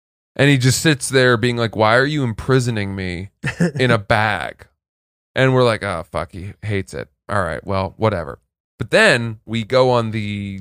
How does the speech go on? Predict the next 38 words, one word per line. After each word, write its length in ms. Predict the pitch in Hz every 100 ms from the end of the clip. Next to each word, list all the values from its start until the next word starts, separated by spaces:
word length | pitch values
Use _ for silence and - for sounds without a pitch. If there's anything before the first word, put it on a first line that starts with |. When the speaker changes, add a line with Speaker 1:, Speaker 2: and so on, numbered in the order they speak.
| 95
Speaker 1:
Delta 340 | 110 120 -
website 540 | 87 62 - 76 95 - _ _ _ _ _ _
and 500 | 120 113 113 110 104 - -
ask 300 | 107 110 -
them 220 | 101 95
about 480 | - 95 87 82 -
bringing 300 | - 82 82
the 60 | 95
dog 460 | 120 175 117 87 - _ _ _
on 200 | - 98
the 60 | 101
flight. 320 | - 147 -
And 80 | -
they 40 |
were 80 | 101
like, 140 | 104
"Yeah, 100 | 131
you're 180 | 117 107
allowed 220 | 110 110
to 60 | 98
do 200 | 92 123
it. 140 | 98 - _
Uh, 300 | 92 95 92
hundred 340 | - 110 113 104
fifty 160 | 107 98
pa-, 220 | 107 98
uh, 300 | 110 107 98
hundred 200 | 113 127
fifty 140 | 117
dollars. 420 | 110 104 104 104 - _ _ _ -
Dogs 280 | 113 113
have 160 | 110 104
to 80 | -
be 100 | 104
less 220 | 98 101
than 160 | 95 92
twenty 240 | - 82
pounds." 400 | - - - -